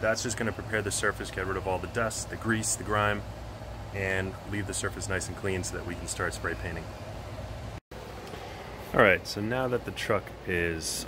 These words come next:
all clean and dry underneath, this is what I'm gonna be using. I'm gonna be spraying some of this high heat Rust-Oleum on parts of the exhaust system to make sure that the rust is stopped.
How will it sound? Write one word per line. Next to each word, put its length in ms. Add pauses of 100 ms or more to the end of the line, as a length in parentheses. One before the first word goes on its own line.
all 200
clean 560
and 180
dry 280
underneath, 600 (320)
this 140
is 40
what 160
I'm 120
gonna 120
be 120
using. 360
I'm 120
gonna 120
be 120
spraying 420
some 220
of 100
this 320 (540)
high 240
heat 340
Rust-Oleum 760 (280)
on 480 (400)
parts 280
of 80
the 120
exhaust 400
system 440 (100)
to 100
make 180
sure 300
that 240 (420)
the 80
rust 380
is 100
stopped. 520